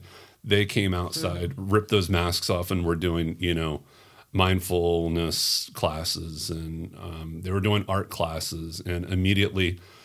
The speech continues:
Speaker 1: you know, taking science class outside and gathering up found objects from the, the schoolyard floor and, like, building little sc-, sculptures on their table. I mean,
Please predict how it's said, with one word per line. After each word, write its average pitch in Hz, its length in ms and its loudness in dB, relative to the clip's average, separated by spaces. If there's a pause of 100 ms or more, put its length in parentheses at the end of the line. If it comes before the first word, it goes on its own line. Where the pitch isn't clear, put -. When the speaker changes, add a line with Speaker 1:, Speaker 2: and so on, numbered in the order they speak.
(200)
Speaker 1:
you 95 80 0
know, 92 140 6
taking 98 340 2
science 95 360 2
class 90 420 -2
outside 90 680 -2 (500)
and 90 520 2
gathering 92 440 4
up 90 140 0
found 90 320 2
objects 87 480 0
from 87 300 0
the, 80 500 2 (180)
the 92 320 0
schoolyard 87 640 2
floor 90 500 2
and, 87 220 -2
like, 85 280 -4
building 87 340 0
little 85 380 0
sc-, - 340 -8
sculptures 85 840 0
on 82 240 -2
their 82 100 -4
table. 78 260 -10
I 104 60 -2
mean, 104 160 6